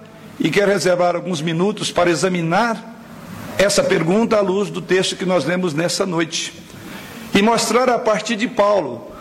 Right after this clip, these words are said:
dos obstáculos que pareciam estar a caminho, que haveriam de impedir de que este homem pudesse ser o grande homem, o grande apóstolo Paulo. Obstáculo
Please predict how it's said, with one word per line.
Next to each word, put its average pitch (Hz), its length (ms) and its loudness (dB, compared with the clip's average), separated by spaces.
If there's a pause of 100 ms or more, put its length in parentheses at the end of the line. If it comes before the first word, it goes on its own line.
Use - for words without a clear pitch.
(120)
dos 175 200 2
obstáculos 233 1000 0 (340)
que 247 140 2
pareciam 247 580 2
estar 240 280 0
a 240 80 0
caminho, 262 640 -2 (520)
que 233 120 2
haveriam 226 340 4
de 202 100 2
impedir 285 680 0
de 190 120 -8
que 240 140 -2
este 262 200 0
homem 277 240 0
pudesse 247 440 -2
ser 233 180 2
o 247 60 -2
grande 254 500 2
homem, 220 380 -2
o - 20 -10
grande 220 320 0
apóstolo 208 560 -2
Paulo. 165 400 0 (540)
Obstáculo 240 840 2